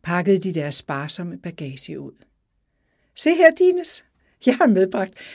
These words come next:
papir og pen. Jeg begynder at skrive lige med det samme."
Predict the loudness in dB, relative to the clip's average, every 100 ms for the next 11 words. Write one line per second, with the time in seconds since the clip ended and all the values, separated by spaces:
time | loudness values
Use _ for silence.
0 | -10 -8 -4 -4 -4 -4 -6 -6 -6 _
1 | _ _ _ _ -2 0 2 0 0 -4
2 | -4 -2 0 -2 -4 _ _ -2 0 0
3 | -4 -10 -10 -10 -12